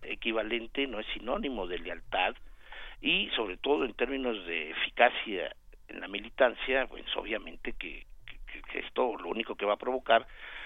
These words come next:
va a hacer que salgan muchos priistas jóvenes ahora del itam, del tec, del la Ibero, que es don-, los nuevos integrantes, estos nuevos integrantes del Comité Directivo Estatal del Estado de México son este origen ibe-,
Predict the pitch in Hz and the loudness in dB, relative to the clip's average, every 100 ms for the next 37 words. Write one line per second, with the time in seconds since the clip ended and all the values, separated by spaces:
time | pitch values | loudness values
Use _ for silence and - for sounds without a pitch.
0 | - - 107 104 - 120 - - 120 120 | -10 4 6 6 4 0 -2 2 4 4
1 | 113 110 - - - 110 - 107 120 123 | 2 0 -4 -4 -4 -2 0 2 4 6
2 | 117 120 - 95 104 113 101 95 104 - | 4 0 2 4 8 6 4 -2 -2 4
3 | 110 123 104 - - 113 113 - 90 92 | 4 4 -2 -10 2 2 2 -2 -4 -2
4 | 117 156 127 - 101 101 87 - - 95 | 2 2 2 0 -2 -2 -8 -8 -8 -2
5 | 117 104 101 - 98 113 110 131 127 - | -2 -2 -4 -6 -2 -2 0 -2 0 -2
6 | - - 117 - 117 113 - 92 98 110 | -4 -4 -2 2 2 2 0 0 0 0
7 | 95 85 90 - 113 98 - 107 101 110 | -4 -6 -6 -2 -2 -2 -6 -6 -2 0
8 | 120 107 - 123 135 131 175 - - 104 | 0 0 6 6 6 -2 -4 0 0 0
9 | 104 - - 110 196 - - 80 | 0 0 0 0 -2 -2 -4 -4